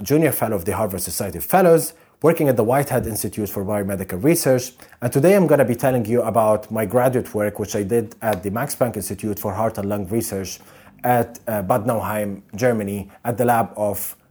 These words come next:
uh, Professor Didier Stenier. So at the lab of Professor Didier Stenier, people use, uh, zebrafish as a model organism to study cardiovascular development.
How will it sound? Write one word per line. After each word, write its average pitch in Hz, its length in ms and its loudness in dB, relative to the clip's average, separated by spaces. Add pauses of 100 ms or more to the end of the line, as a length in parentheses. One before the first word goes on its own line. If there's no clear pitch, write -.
(140)
uh, 110 120 -4
Professor 110 420 -4
Didier 95 340 -2
Stenier. 87 520 -4 (720)
So 165 160 4
at 147 120 4
the 160 80 6
lab 220 220 6
of 143 80 -4
Professor 135 400 0
Didier 110 300 0
Stenier, 110 580 0 (420)
people 180 420 4
use, 123 520 2
uh, 101 160 -2
zebrafish 104 760 0
as 113 140 -2
a 110 40 2
model 131 340 2
organism 98 580 -2 (160)
to - 80 -6
study 123 440 2
cardiovascular 107 800 -2
development. 92 680 -4